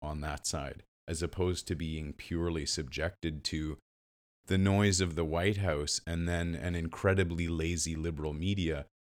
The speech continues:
that simply replicates the noise, um, and to some extent, like, kind of mirrors it back, um, on itself. So, you know, I mean, the, the other day there was an article in the New York Times talking about this Netflix, uh, program, Black Mirror,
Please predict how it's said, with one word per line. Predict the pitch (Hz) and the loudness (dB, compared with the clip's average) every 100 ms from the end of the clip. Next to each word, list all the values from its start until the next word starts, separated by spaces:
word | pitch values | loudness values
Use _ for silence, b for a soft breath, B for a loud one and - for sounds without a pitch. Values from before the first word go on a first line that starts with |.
| _ | _
that | 92 | -4
simply | - 95 92 95 85 | 0 0 2 2 2
replicates | 78 82 82 - 67 - | 0 0 -2 -2 -4 -4
the | - 64 | -8 -8
noise, | 64 53 - - _ _ _ | -8 -10 -10 -12 _ _ _
um, | - 76 73 71 73 | -6 -4 -4 -6 -8
and | 69 | -8
to | 73 | -6
some | - 76 | -6 -4
extent, | 73 - 78 71 | -6 -6 -6 -4
like, | 67 71 | -4 -4
kind | - 76 | -4 -4
of | |
mirrors | 73 76 80 80 73 69 | -4 -2 0 0 -2 -4
it | 71 71 | -6 -4
back, | 80 90 - - _ _ _ | -2 -2 -4 -14 _ _ _
um, | 71 71 71 71 | -8 -6 -6 -6
on | 69 | -6
itself. | 71 - 87 92 - _ _ _ - | -4 -2 -2 -2 -6 _ _ _ -10
So, | - 69 67 - _ - | -6 -4 -6 -10 _ 2
you | |
know, | 208 | 2
I | 69 | 6
mean, | 110 120 | 6 6
the, | 143 | 4
the | 135 | 6
other | 135 139 | 8 8
day | 143 | 6
there | 135 | 6
was | 120 107 | 4 6
an | |
article | 120 139 131 120 | 8 8 8 6
in | 110 | 8
the | |
New | 107 | 8
York | 110 104 | 8 6
Times | - 107 71 - | 4 4 4 2
talking | 82 82 | 2 2
about | 82 80 | 0 0
this | 80 | -2
Netflix, | 78 87 95 - 76 69 - - - | 0 0 -2 -2 -6 0 0 0 -4
uh, | 78 76 73 - | -4 -2 -2 -2
program, | - 85 76 80 76 | 2 2 4 0 0
Black | 82 76 - | 0 0 -2
Mirror, | 76 87 53 | -4 -4 -6